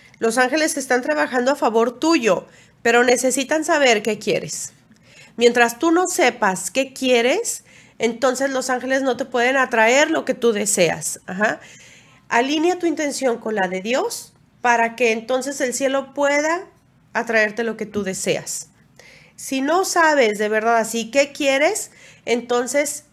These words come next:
empieza a sentir cómo quieres sentirte. Ese va a ser el comienzo. Quiero sentirme en paz. Ok, entonces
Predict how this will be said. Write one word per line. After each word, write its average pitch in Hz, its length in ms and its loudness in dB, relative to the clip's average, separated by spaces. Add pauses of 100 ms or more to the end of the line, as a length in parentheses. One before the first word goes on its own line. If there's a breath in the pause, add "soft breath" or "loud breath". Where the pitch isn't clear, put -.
empieza 247 500 -2
a 233 60 -4
sentir 202 540 -4
cómo 196 320 -6
quieres 180 260 -2
sentirte. 220 720 -6 (160)
Ese 202 180 -8
va 202 80 -4
a 202 40 -4
ser 214 180 -2
el 208 120 -4
comienzo. 233 640 -2 (300 soft breath)
Quiero 262 180 6
sentirme 262 440 0
en 262 100 -2
paz. 262 400 2
Ok, - 200 -12
entonces 196 640 -6